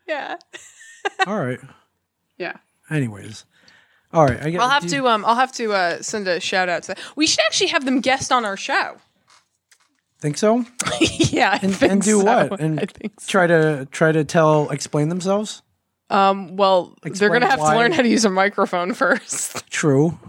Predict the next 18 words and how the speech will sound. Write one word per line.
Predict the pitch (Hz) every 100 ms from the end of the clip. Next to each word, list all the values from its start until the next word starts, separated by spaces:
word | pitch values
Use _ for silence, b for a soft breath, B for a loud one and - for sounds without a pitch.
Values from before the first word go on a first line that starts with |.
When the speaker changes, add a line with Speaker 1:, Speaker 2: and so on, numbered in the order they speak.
| - _ _ B B B -
Speaker 1:
Oh, | 392 440
speaking | - - 339 381 370
of, | 302 269
uh, | 262 220 214
podcasting, | 269 339 - 226 233 269
Speaker 2:
Mm-hmm. | 269
Speaker 1:
your | 180 226 226
episode, | 240 254 247 233 220
uh, | - 202 190 180
from | 180 202
Pizza | 190 220 214
Beer | 214 202
Revolution | 196 196 247 339
was | 311
live | 175 156 165
today, | 185 196
wasn't | 277 233 180
Speaker 2:
Yes, | 123 -